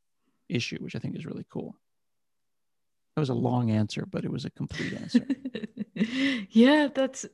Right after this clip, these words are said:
Speaker 2: uh, actually really nice that, uh, with this code with me, uh, you have to download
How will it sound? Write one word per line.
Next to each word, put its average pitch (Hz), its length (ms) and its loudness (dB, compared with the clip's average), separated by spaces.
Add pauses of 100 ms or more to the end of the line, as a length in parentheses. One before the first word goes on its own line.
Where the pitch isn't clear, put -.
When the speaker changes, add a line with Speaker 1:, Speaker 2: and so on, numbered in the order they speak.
Speaker 2:
uh, 233 520 0 (460)
actually 285 420 -2
really 226 340 4
nice 208 340 0
that, 190 280 -2 (240)
uh, - 200 -10
with 202 380 -2
this 208 220 -2
code 226 300 -2
with 202 240 0
me, 208 300 4 (440)
uh, 175 420 6
you 196 360 6
have - 420 2
to 196 100 0
download 185 720 6